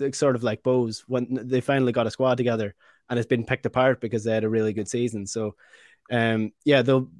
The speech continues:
the, the bonus for the likes of Shelbourne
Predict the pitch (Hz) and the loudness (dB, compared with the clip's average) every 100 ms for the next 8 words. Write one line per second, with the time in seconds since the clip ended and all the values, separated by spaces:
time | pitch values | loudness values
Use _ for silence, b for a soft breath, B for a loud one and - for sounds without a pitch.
0 | - - 151 - 143 143 147 139 127 - | -20 -14 -14 -14 -18 0 4 4 2 2
1 | 147 165 143 - 139 123 120 110 110 123 | 2 2 0 0 0 2 0 -2 -4 -2
2 | 113 110 104 | -2 -4 -6